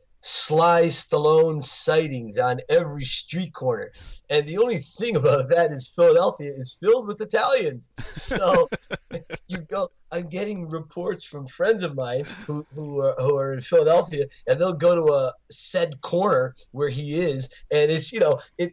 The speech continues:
there's no one there, and he's got people chasing him all over the city. <laughs> And of course, you know, with social networking and Twitter and Facebook, I mean, people are gonna see him instantly. So people aren't always as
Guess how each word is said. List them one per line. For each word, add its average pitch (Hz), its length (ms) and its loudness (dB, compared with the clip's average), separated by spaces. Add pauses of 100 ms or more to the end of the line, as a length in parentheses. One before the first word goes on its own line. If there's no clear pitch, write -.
there's 143 220 -2
no 165 180 6
one 151 200 4
there, 165 320 4
and 135 140 -12
he's 143 180 -14
got - 260 0
people 165 240 -14
chasing 170 440 -10
him 131 280 -6
all 147 560 0
over 131 340 -4
the 117 140 -12
city. 107 480 -10 (100)
<laughs> - 0 - (1000)
And 180 100 2
of 175 80 -4
course, 196 360 0 (280)
you 170 180 -4
know, 175 200 6
with 147 160 -2
social 165 380 4
networking 156 640 0
and 123 200 -6
Twitter 175 460 0
and 127 220 -4
Facebook, 156 580 -4 (360)
I 143 100 2
mean, 143 360 -4 (240)
people 170 360 2
are 147 60 6
gonna 147 200 4
see 160 220 -4
him 143 260 0
instantly. 123 680 -2 (180)
So 139 680 4
people 220 300 -2
aren't 185 160 4
always 160 260 4
as 139 200 0